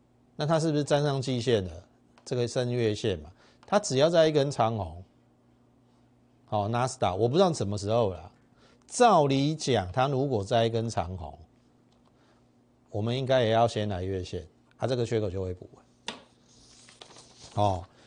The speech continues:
所以我今天大盘讲的比较多一点，无非就是希望你在什么样的位置做该有的动作。那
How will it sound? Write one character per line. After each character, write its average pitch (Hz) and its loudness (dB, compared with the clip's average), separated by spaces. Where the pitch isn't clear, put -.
所 151 4
以 190 8
我 160 8
今 180 4
天 190 4
大 180 6
盘 120 4
讲 107 2
的 110 6
比 98 -2
较 123 2
多 110 2
一 113 0
点， 107 -6
无 123 -2
非 151 0
就 147 -2
是 151 -2
希 139 -4
望 131 4
你 90 -10
在 151 0
什 110 -2
么 110 0
样 139 0
的 110 0
位 123 2
置 98 -8
做 120 -2
该 107 -2
有 104 -4
的 - -16
动 95 -6
作。 92 -10
那 175 4